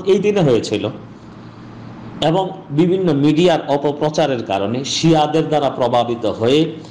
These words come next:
এবং শিয়াদের সাথে অনেকের, এ, সম্পর্ক ভালো থাকার কারণে এই সমস্ত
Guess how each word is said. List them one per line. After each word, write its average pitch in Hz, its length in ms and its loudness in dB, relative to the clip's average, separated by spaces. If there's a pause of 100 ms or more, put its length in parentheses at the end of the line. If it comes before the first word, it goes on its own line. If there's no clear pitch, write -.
(240)
এবং 165 320 0 (120)
শিয়াদের 185 540 2
সাথে 190 320 0
অনেকের, 170 600 2 (260)
এ, 113 400 0
সম্পর্ক 160 560 0
ভালো 151 300 0
থাকার 165 380 0
কারণে 147 320 -2
এই 143 120 2
সমস্ত 156 560 0